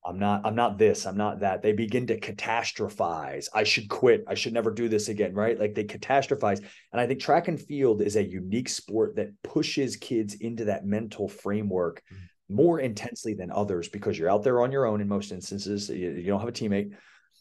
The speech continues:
Speaker 1: And every time you compete, you are gonna spill your guts, right? There's no such thing as competing in track and field and not spilling your guts. It's the nature of the sport.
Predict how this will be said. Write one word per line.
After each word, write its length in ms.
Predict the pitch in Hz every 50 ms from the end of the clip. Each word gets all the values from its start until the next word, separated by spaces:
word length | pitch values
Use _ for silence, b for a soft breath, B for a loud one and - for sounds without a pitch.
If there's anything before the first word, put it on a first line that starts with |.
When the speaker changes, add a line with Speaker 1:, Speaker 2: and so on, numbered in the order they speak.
| B B _ _ _ - 139
Speaker 1:
And 500 | 147 165 160 139 120 110 110 110 110 104 - -
every 460 | - 160 170 175 151 139 165 190 190 180
time 340 | - - 156 156 156 143 131
you 180 | 131 147 143
compete, 500 | 143 - 123 110 104 - - 131 110 104
you 180 | - 107 120 123
are 80 | 131 -
gonna 200 | 123 110 101 95
spill 1000 | - - - - - - - - - - 147 139 139 143 143 143 143 143 135 107 - _ -
your 680 | 101 98 95 110 113 113 117 113 113 113 110 104 101 - - - -
guts, 480 | 107 87 76 - - - - - - b b b b b b b b b _ _ _ -
right? 180 | 95 101 117 104
There's 180 | 117 107 101
no 120 | 120 143 147
such 340 | - - 143 139 - -
thing 240 | - 165 151 143 127
as 100 | 110 104
competing 480 | - - - 107 104 - 113 - 127 120
in 80 | 110 104
track 260 | - 123 110 104 -
and 100 | 104 101
field 160 | 113 120 110
and 160 | 101 92 101
not 240 | 104 107 110 113 -
spilling 380 | - - - 120 113 107 104 98
your 100 | 90 87
guts. 300 | - 123 123 113 - -
It's 140 | - - -
the 100 | 104 98
nature 460 | 101 101 104 110 - - 123 113 104
of 140 | 95 87 -
the 100 | 82 82
sport. 500 | - - - - - 123 139 120 -